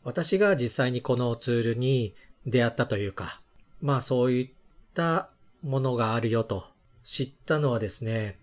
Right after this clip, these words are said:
日付を見たら十月七日でした。スタンドエフエムの方で配信をね、何気なく聞こうと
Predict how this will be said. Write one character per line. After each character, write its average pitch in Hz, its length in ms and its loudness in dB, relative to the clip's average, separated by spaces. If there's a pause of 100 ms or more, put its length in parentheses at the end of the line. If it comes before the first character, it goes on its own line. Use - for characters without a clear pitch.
(320)
日 139 160 -2
付 143 320 2
を 139 80 4
見 139 140 0
た 127 160 -2
ら 127 240 0 (180)
十 127 380 -2
月 123 520 -4
七 113 300 -4
日 104 300 -6 (440)
で 117 120 0
し - 80 -6
た。 - 160 -12 (880)
ス - 100 -12
タ 160 160 0
ン 156 80 -2
ド 160 160 4
エ 160 60 4
フ 143 120 2
エ 127 100 4
ム 113 80 -2
の 101 120 -4
方 110 220 -2
で 107 360 0 (360)
配 127 240 -2
信 117 200 -4
を 120 60 -4
ね、 156 220 -2 (360)
何 131 280 0
気 127 160 2
な 131 160 0
く 107 420 -2 (420)
聞 127 160 -4
こ 117 200 2
う 113 80 -4
と - 240 -6